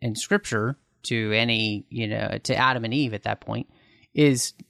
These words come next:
they are not only to be fruitful, multiply, but they are to take care of and steward what they've been given. And so I would argue that, you know, what we see here, the apes doing is, yes, they say,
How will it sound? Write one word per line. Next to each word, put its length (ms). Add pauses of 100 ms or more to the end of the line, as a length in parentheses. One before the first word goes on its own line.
they 120
are 120
not 200
only 260
to 80
be 140
fruitful, 500
multiply, 680
but 240
they 140
are 380 (180)
to 100
take 340
care 560 (100)
of 380
and 220
steward 640
what 220
they've 200
been 180
given. 420 (640)
And 180
so 480 (640)
I 140
would 180
argue 720
that, 580 (460)
you 100
know, 260 (120)
what 300
we 160
see 340
here, 240
the 160
apes 300
doing 520
is, 720
yes, 480
they 200
say, 420